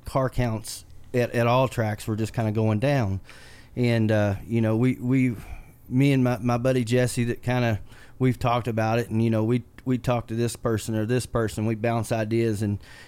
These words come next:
and man, it, it seemed like we just kept going back to the same thing. You know, it would just be real cool to get a stock car that you just didn't have to put a lot of money in it and, and come race and just have fun. And, um,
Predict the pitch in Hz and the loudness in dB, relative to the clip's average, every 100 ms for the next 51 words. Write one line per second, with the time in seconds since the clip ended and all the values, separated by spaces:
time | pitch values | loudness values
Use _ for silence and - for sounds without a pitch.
0 | - 131 151 160 156 - - - 139 135 | -4 0 2 2 0 -4 -20 -6 -4 -2
1 | 175 170 160 147 156 151 - 156 135 143 | 0 2 2 0 0 0 -2 -2 0 0
2 | 139 127 131 123 123 113 123 120 123 120 | 0 2 0 0 -4 -2 0 0 2 2
3 | 110 110 113 104 - - - 131 131 123 | 4 2 2 -2 -8 -14 -2 0 2 -2
4 | 120 123 135 135 139 131 127 131 - 127 | -6 -2 -2 0 0 2 2 2 0 0
5 | 127 117 110 - 127 120 - 120 123 117 | 0 0 -4 -2 -4 -2 -2 0 0 0
6 | 110 113 107 131 123 117 127 - 139 127 | -2 -2 -2 0 2 2 0 -2 -2 0
7 | 131 139 131 113 110 113 113 - - - | 0 2 2 2 2 2 0 -6 -20 -20
8 | - - - - - - 127 127 117 110 | -20 -20 -20 -20 -18 -4 -2 2 2 2
9 | 117 110 113 113 - 104 107 104 - - | 2 4 2 2 0 -2 0 -2 -4 -10
10 | 107 107 92 107 95 87 85 - - - | -4 -2 0 0 0 -2 -6 -14 -20 -20
11 | - 113 110 104 104 101 98 95 | -4 0 2 2 2 2 2 0